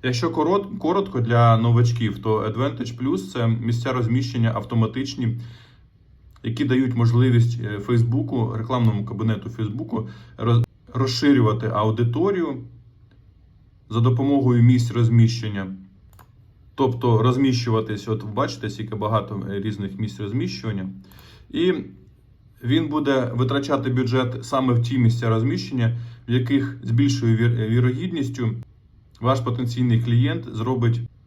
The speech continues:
конверсію, або надіс-, наді-, надішле лід, або розпочне, е,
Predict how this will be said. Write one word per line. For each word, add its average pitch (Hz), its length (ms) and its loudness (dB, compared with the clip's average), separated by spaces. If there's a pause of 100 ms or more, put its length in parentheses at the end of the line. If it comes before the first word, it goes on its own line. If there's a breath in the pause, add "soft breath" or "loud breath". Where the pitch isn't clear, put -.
(160)
конверсію, 135 880 0 (360)
або 117 240 0
надіс-, 117 380 4
наді-, 113 500 2
надішле 113 600 0
лід, 123 380 -2
або 107 880 0
розпочне, 113 640 -2 (680 loud breath)
е, 98 320 -8